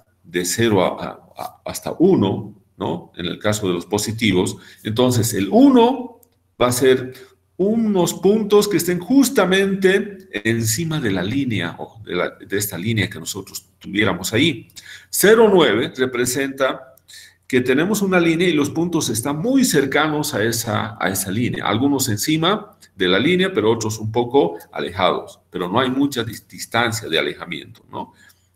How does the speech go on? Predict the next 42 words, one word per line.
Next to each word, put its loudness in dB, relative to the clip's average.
Entonces, 2
el 0
cero 6
ocho 4
va 2
a -2
ser, -2
los -6
puntos -4
también -2
están -4
cerca 0
de -2
la, -2
de -8
la -2
línea, -2
pero 0
están -2
un -6
poquito -4
más -2
alejados 2
que 0
con 4
relación 4
al 0
cero 2
nueve, 2
y -4
así -6
sucesivamente, -8
¿no? -10
Entonces, 2
lo 4
mismo 2
va 4
a 4
ocurrir -2
en 0
la 0
interpretación -4